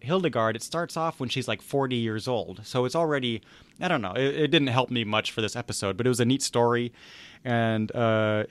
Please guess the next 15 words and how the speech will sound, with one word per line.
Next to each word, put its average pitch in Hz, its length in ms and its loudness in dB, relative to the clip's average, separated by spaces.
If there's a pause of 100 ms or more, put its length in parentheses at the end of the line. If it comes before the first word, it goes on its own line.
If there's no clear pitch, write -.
Z 156 140 4
D 127 160 2
F 127 320 0
has 120 480 0 (120)
Die 135 140 0
Deutschen, 123 480 4
one 120 140 4
of 117 100 2
the 120 100 4
episodes 120 640 -2 (320)
is 131 160 -2
about 120 220 0
Hildegard. 120 640 2 (680)
And 113 520 0
she, 139 280 2